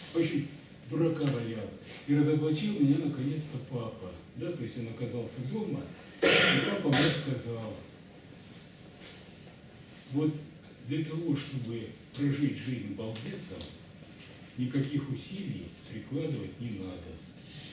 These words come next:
Не хочешь читать — не читай. Да? Балбесом быть у тебя получится». Мне стало так страшно, мне так не захотелось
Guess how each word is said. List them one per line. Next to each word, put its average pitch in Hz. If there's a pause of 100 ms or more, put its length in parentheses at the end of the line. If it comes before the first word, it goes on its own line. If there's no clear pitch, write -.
(460)
Не 143
хочешь 165 (140)
читать — 110 (420)
не -
читай. 107 (680)
Да? 156 (380)
Балбесом 139
быть 110
у 117
тебя 127
получится». 107 (680)
Мне 143
стало 143
так 135
страшно, - (560)
мне 151
так 151
не 131
захотелось 139